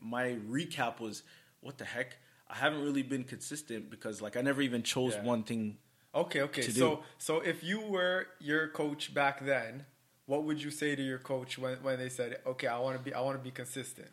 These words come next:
Speaker 1: I would, I would say, like, break it down. Be more specific. Like, what do you, what are you gonna do that's gonna hold you to that? Like, what is gonna show that you are being consistent all the time? So maybe it's, um, I don't know,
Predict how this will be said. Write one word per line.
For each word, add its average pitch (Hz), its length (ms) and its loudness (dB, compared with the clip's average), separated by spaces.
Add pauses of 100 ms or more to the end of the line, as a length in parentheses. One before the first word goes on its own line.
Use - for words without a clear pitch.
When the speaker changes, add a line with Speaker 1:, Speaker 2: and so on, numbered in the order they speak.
(120)
Speaker 1:
I 135 60 4
would, 165 240 2
I 147 140 2
would 143 160 0
say, 180 180 0
like, 120 320 0
break 156 220 2
it 123 100 0
down. 127 480 2
Be 160 160 -2
more 147 460 2
specific. 139 640 -2
Like, 104 120 -2
what 139 220 6
do 147 60 2
you, 147 160 2 (160)
what 143 180 10
are 156 40 12
you 156 140 8
gonna 139 220 4
do 139 220 6
that's 123 180 4
gonna 120 200 0
hold 139 460 4
you 113 180 -2
to 110 160 -4
that? - 240 -6
Like, 107 180 -6
what 139 240 6
is 131 100 4
gonna 131 160 2
show 123 280 2
that 120 100 0
you 110 120 -2
are 113 60 0
being 113 240 -2
consistent 104 640 -6
all 104 120 -4
the 95 100 -8
time? 110 320 -6 (220)
So 120 100 -4
maybe 143 380 6
it's, - 280 2 (520)
um, 110 580 0 (340)
I 123 80 6
don't 117 140 2
know, 113 280 0